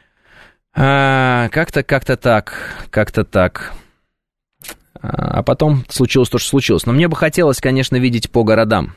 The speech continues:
А, как было по городам. Потому что я предполагаю, что по городам интересно было бы посмотреть Екатеринбург, безусловно, и интересно было бы посмотреть Москву.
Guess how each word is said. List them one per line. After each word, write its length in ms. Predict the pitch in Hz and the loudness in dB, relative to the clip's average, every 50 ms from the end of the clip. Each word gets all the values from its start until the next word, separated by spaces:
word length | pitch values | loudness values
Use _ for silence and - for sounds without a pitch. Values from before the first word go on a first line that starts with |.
| _ _ _ _ _ _ _ _ _ - - | _ _ _ _ _ _ _ _ _ -12 -8
А, 720 | - - 73 78 76 80 82 82 76 73 64 - - - - - _ | -6 -4 -2 -2 0 0 0 0 0 0 -2 -2 -4 -6 -8 -10 _
как 240 | - 123 117 110 104 | -2 -2 0 0 2
было 240 | 110 113 110 107 110 | 4 4 4 4 4
по 140 | - 104 | 2 2
городам. 440 | 98 104 101 107 104 95 87 69 67 | 2 4 4 4 2 2 0 -2 -2
Потому 300 | 67 98 - - 120 127 | -4 -2 0 0 0 0
что 160 | 120 - - | 0 0 0
я 220 | 117 117 123 143 143 | 2 2 4 2 2
предполагаю, 880 | - 120 107 104 101 _ - 104 98 98 98 95 98 92 85 80 76 | 0 0 -2 -2 -2 _ -2 0 2 2 2 2 2 4 4 2 0
что 280 | 85 - - - - - | -2 -6 -8 -4 -4 -4
по 160 | 85 - 87 | -2 -2 -2
городам 640 | 90 92 90 90 92 90 92 101 113 120 120 117 110 - _ _ _ _ _ _ _ _ _ _ _ _ _ _ _ _ _ _ _ _ _ _ _ _ _ _ - - _ - - - - _ _ _ _ _ _ _ _ _ _ _ _ - - - _ _ _ | 0 2 2 2 2 2 2 2 2 2 0 -2 -6 -8 _ _ _ _ _ _ _ _ _ _ _ _ _ _ _ _ _ _ _ _ _ _ _ _ _ _ -20 -20 _ -20 -20 -20 -20 _ _ _ _ _ _ _ _ _ _ _ _ -20 -20 -20 _ _ _
интересно 400 | - 120 - 156 151 165 - 139 | -4 -2 0 2 2 2 2 2
было 140 | 139 147 147 | 2 4 4
бы 80 | 139 127 | 4 2
посмотреть 400 | - - 143 139 135 139 127 - | 0 0 0 0 0 0 0 -2
Екатеринбург, 720 | 123 127 120 - 131 135 139 135 147 160 147 143 - - - | -4 -4 0 2 2 4 4 2 2 0 -2 -4 -8 -12 -8
безусловно, 560 | - - 92 98 98 - - 107 92 85 78 | -4 -2 -2 -2 0 0 2 2 2 2 0
и 160 | - 90 107 | 0 0 2
интересно 400 | 110 110 - 123 117 120 113 - | 2 2 2 2 2 2 2 0
было 200 | 101 98 101 101 | 2 2 2 2
бы 60 | 95 80 | 2 0
посмотреть 380 | - - - 92 85 85 78 - | -2 -2 -2 0 0 0 0 0
Москву. 420 | 80 80 - - - - - - | -2 -4 -4 -6 -6 -6 -6 -6